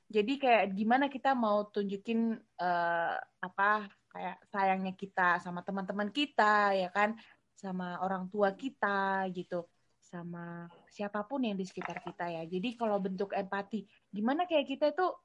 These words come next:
saat dia bersedih, kita mau ada di, buat dia gitu. Dan saat dia,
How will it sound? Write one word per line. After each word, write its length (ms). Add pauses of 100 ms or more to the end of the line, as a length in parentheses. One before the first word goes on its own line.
(200)
saat 160
dia 160
bersedih, 480
kita 240
mau 320
ada 320
di, 240
buat 240
dia 640
gitu. 320 (240)
Dan 320
saat 320
dia, 560